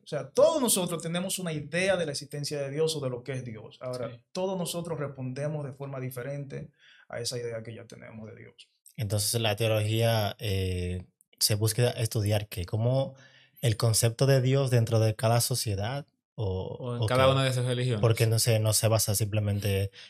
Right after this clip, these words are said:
Speaker 3: en el Dios cristiano, en el Dios que está en la Biblia? ¿O sí?
Speaker 1: Mira, fíjate que es interesante,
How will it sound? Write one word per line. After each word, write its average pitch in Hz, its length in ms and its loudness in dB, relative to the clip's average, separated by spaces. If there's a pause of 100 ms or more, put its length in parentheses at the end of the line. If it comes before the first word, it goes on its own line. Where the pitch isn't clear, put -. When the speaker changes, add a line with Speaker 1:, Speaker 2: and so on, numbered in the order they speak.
(120)
Speaker 3:
en 104 260 4
el 98 160 2
Dios 104 600 2
cristiano, 107 580 0
en 95 80 -2
el 95 80 2
Dios 98 220 0
que - 100 -6
está 107 80 -2
en 101 60 0
la 98 60 2
Biblia? 104 460 -4
¿O 165 120 -2
sí? 160 100 2
Speaker 1:
Mira, 143 220 -2 (140)
fíjate 170 380 -2
que 147 80 -4
es 160 100 0
interesante, 151 680 0